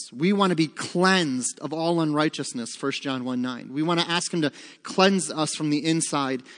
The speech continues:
out. We know that confession is beneficial to our spiritual lives, cleansing and drawing us back into walking in the light as he is in the light.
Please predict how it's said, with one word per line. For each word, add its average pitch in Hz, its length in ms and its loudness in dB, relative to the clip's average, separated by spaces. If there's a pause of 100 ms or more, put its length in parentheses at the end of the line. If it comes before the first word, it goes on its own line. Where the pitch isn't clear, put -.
(240)
out. 143 260 0
We 170 140 4
know 190 480 6 (240)
that 160 160 2
confession 185 580 2
is 156 240 0
beneficial 160 680 2
to 175 160 -2
our 143 100 2
spiritual 160 540 2
lives, 165 560 0 (640)
cleansing 175 600 4
and 139 140 2
drawing 156 420 2
us 156 140 -4
back 156 320 -2
into 147 180 -2
walking 160 460 -2
in 151 80 2
the 143 80 4
light 143 260 2
as 131 200 -8
he 175 120 2
is 175 160 4
in 165 80 -6
the 160 100 0
light. 165 280 2